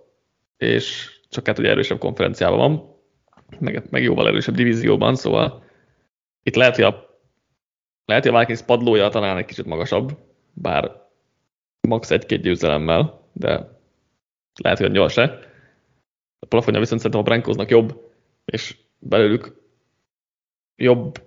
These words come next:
eséllyel nézem ki mondjuk a playoffot, meg, meg akár ott egy kört, bár azért az már, az már neccesebb. De, de szerintem a Broncos azért egy, egy jó csapat lesz, mondjuk pont jövő hétre írok egy, ö,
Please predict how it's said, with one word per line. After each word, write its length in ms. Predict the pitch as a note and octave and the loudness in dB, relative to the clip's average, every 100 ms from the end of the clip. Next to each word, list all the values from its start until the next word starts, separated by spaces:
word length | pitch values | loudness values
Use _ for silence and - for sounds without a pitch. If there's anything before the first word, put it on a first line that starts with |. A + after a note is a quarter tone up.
| _ - | _ -2
eséllyel 480 | E2+ - C3 A#2 A#2 | 0 2 4 4 4
nézem 280 | A#2+ A#2+ | 2 0
ki 100 | A#2+ | 0
mondjuk 260 | A#2+ A2 A2 | -2 -2 -4
a 80 | A2 | 0
playoffot, 640 | A#2 A#2+ B2 C#3 C#3 - _ _ _ | 4 4 4 0 -2 -6 _ _ _
meg, 300 | - A#2 - - | -6 -6 -6 -12
meg 160 | - | -6
akár 300 | A2+ A2+ A2+ | -2 2 2
ott 120 | G#2+ | 4
egy 220 | - A2+ - | 0 -2 0
kört, 360 | A#2 A#2 - | 2 2 0
bár 160 | G2 F#2 | -2 0
azért 220 | F#2+ F2+ | -2 -2
az 100 | - | -4
már, 280 | C2 C#2+ - - _ _ _ _ _ _ _ _ _ - | -6 -8 -8 -16 _ _ _ _ _ _ _ _ _ -18
az 160 | - | -10
már 120 | F2 F#2+ | -4 -2
neccesebb. 640 | G2 A#2 - - - - _ _ _ _ _ _ _ _ _ _ _ _ | 0 0 2 2 -2 -16 _ _ _ _ _ _ _ _ _ _ _ _
De, 640 | - G#2 F#2+ F#2 - - - _ | -6 0 2 2 0 -4 -10 _
de 160 | - B2+ | -10 -8
szerintem 280 | - - | -4 -2
a 40 | G2 | 2
Broncos 320 | A#2+ A#2+ A#2 | 2 2 2
azért 200 | A2+ G#2+ | 4 4
egy, 260 | A2 - C3+ | 4 0 0
egy 120 | C3 | 4
jó 120 | C3+ | 4
csapat 360 | C3 - - A#2 | 4 -2 -2 -2
lesz, 160 | A2+ | -2
mondjuk 240 | A#2 A2+ - _ _ _ _ _ _ | -2 -4 -8 _ _ _ _ _ _
pont 180 | - A2 | -10 -4
jövő 160 | A2+ G#2 | 0 0
hétre 200 | - A2+ | 2 0
írok 220 | - A2 | 0 -2
egy, 200 | G#2 - | -4 0
ö, 180 | G1+ | 0